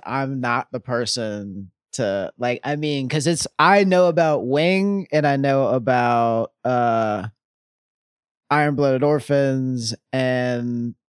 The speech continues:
that one really weirdly animated Astro Thunder thing that, like, Thun-, or <laughs> Thunderbolt. I can't remember what it was. It was, like, a seventeen minute short that was, like,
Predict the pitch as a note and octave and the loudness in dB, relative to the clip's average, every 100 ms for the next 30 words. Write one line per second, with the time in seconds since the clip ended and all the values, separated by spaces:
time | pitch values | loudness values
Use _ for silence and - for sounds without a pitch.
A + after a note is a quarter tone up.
0 | - C#3 C3 A2+ C3 C#3 C3+ B2+ A#2 C3+ | -6 -2 0 -2 -4 -4 -4 -6 -6 -4
1 | C3 B2+ B2 A2+ A#2 A2+ C3+ C3 B2+ B2+ | -2 -4 -4 -6 -8 -4 -2 0 0 0
2 | B2+ A#2 C3 B2+ B2 - B2+ B2+ B2 A#2+ | -2 -4 -4 -2 -4 -2 -2 -2 -4 -4
3 | A#2+ A#2 A2+ - B2+ B2+ - A#2 A#2 B2+ | -4 -4 -4 -2 -2 -2 -2 -4 -4 -4
4 | B2 A#2 A2+ A2+ - B2+ A#2 A2+ A2+ A2+ | -4 -4 -4 -4 -2 -2 -2 -6 -8 -12
5 | - - B2+ A#2+ - B2 A2 - F#3 D#3+ | -10 -4 -2 -2 -4 -6 -6 -2 -2 0
6 | C#3 C3+ E3+ C3+ E3+ A#2 A2+ G#2+ D#3 G3+ | -2 -2 -4 -4 -4 -4 -6 -4 0 0
7 | E3+ E3 D3 C#3+ C3 C3 B2 D3 D#3+ D#3+ | 0 -2 -2 -2 0 -2 -2 0 0 0
8 | D#3+ E3 D#3 C3+ D#3 C#3 C#3 A#2+ C#3 C3 | 2 0 0 -4 -4 -4 -6 -4 -6 -6
9 | - A2+ A2 A2 A#2 A2+ G#2+ - | -4 -6 -6 -6 -4 -4 -4 -8